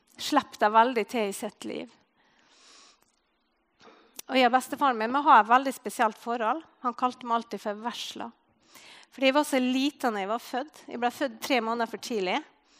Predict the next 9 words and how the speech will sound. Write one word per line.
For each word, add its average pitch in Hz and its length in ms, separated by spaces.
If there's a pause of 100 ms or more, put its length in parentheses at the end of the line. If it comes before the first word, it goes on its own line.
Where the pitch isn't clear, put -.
(760)
Jeg - 140
var 208 100
trettiseks - 720
centimeter 214 520
lang 285 440
og 220 420
gikk 240 320
ned 220 220
til 185 420